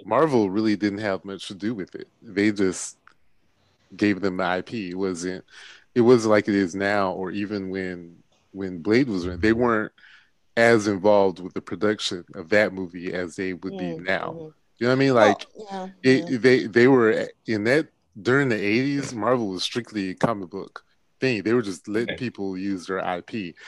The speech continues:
Speaker 1: They didn't have, they were the ones pushing this
Speaker 2: Yeah.
Speaker 1: movie being made. This,
Speaker 2: Right, right.
Speaker 1: this was something that,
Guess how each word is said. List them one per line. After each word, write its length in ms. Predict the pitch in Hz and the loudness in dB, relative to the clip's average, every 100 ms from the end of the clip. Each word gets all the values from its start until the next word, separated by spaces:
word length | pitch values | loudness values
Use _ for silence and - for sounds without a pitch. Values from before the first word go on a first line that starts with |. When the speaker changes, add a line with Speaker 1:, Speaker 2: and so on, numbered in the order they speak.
| - - _ | -20 -20 _
Speaker 1:
They 220 | 107 143 | 4 6
didn't 480 | 160 113 101 95 95 | 6 4 4 -4 -8
have, 540 | 113 101 92 90 85 - - _ _ _ | -2 0 2 2 -2 -8 -20 _ _ _
they 160 | 101 127 | 4 6
were 160 | 165 120 | 8 6
the 80 | |
ones 340 | 101 104 95 - | 4 2 -2 -4
pushing 420 | - 135 - 101 | 0 0 0 -4
this 160 | 95 117 | -6 -6
Speaker 2:
Yeah. 60 | |
Speaker 1:
movie 200 | 98 92 | -6 -8
being 280 | 82 92 87 | -10 -10 -6
made. 320 | 104 95 80 | -4 -4 -4
This, 260 | 98 90 - | -6 -6 -6
Speaker 2:
Right, 380 | 180 165 165 - | -8 -6 -8 -12
right. 280 | - 156 151 | -14 -12 -6
Speaker 1:
this 160 | 113 - | -6 -4
was 160 | 92 | -4
something 380 | - 110 98 98 | -2 -2 -2 -4
that, 340 | 95 90 85 | -4 -2 -4